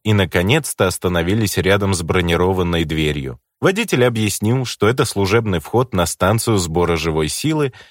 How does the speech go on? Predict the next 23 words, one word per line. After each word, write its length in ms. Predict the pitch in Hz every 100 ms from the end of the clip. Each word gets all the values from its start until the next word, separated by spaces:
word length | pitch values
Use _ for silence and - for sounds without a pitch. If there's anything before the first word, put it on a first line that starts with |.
| _
которую 460 | - 170 190 156 104
я 160 | 98 92
сам 360 | - 110 139
же 160 | 123 127
выбрал 420 | 87 92 101 101
из 120 | 92
списка 380 | - 82 - 78
в 60 | -
сети, 460 | - 117 127 127 - - -
основываясь 760 | 180 180 170 143 104 95 -
на 160 | 95 90
заданном 640 | 98 117 117 110 113 104
начальством 640 | 87 - 87 92 95 92
алгоритме. 640 | 90 87 85 73 64 64 - _ _
В 60 | -
том 180 | 143
смысле, 480 | 107 127 113 - 92
что 320 | 82 - 92
и 160 | 76 92
цена 360 | - 95 110 180
должна 420 | 131 90 85 76
быть 240 | 76 -
пониже, 440 | 87 85 73 71